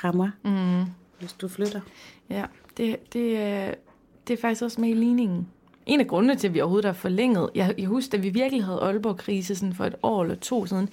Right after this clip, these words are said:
Speaker 2: der kan jeg huske, at jeg kom hjem til Hisham og sagde, "Du skal bare vide, at Sofie og Larsemand, de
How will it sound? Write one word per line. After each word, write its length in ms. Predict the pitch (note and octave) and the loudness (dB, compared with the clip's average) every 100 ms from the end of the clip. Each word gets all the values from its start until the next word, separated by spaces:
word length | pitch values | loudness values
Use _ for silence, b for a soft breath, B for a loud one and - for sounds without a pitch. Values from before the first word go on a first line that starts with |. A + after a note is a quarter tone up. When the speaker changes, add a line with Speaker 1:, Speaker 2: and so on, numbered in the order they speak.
| B B - | B B -2
Speaker 2:
der 60 | |
kan 120 | C4 B3 | 2 2
jeg 100 | A#3+ | 2
huske, 160 | A#3+ | 0
at 40 | B3 | -2
jeg 100 | A#3 | -2
kom 160 | A3 | 0
hjem 160 | G#3+ G#3 | 0 0
til 120 | G3+ | -2
Hisham 260 | G#3+ G3 F3+ | -4 0 -2
og 80 | |
sagde, 220 | F3+ F#3+ F#3+ B B B B B - | 0 -4 -4 B B B B B -12
"Du 40 | |
skal 200 | G#3 - | -6 -2
bare 220 | A3+ C#4+ C4+ | 0 0 2
vide, 320 | B3+ C4+ C4+ | 2 2 0
at 140 | - - | -6 -4
Sofie 380 | - C#4 A#3 - | -2 0 -2 -2
og 140 | G3+ | -2
Larsemand, 580 | G3 G3+ A3 G#3 F#3 F#3 - _ _ - | 0 -2 -2 -4 -4 -4 -8 _ _ -4
de 160 | B3+ | -4